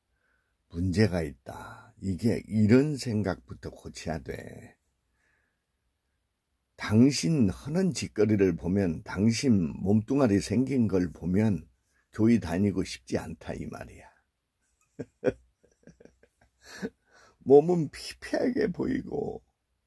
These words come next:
생활에 지쳐가지고 온몸에 그게 나타나는데 뭔 그 정신으로 남한테 교회 다니라 어찌라 해. 계속 서가면서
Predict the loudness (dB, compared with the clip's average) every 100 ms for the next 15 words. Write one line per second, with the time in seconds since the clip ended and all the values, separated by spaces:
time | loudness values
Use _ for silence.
0 | -10 -4 0 2 2 0 -6 -2 0 2
1 | 2 0 0 0 0 2 4 6 6 6
2 | 4 4 0 -2 -2 0 0 -2 -2 -2
3 | 0 -2 -4 -8 -10 -12 -16 _ _ _
4 | _ _ _ -2 4 6 8 6 4 2
5 | 2 2 0 0 0 -2 -6 -10 -14 -8
6 | -6 -6 -8 -12 -8 -6 -4 -2 -2 -4
7 | -8 -14 -14 -14 -14 -16 -18 -20 -20 _
8 | _ _ _ _ _ _ _ _ _ _
9 | _ _ _ _ _ _ _ _ _ _
10 | _ -12 -4 2 2 4 4 2 0 -18
11 | -16 -10 -6 -2 0 2 0 0 -4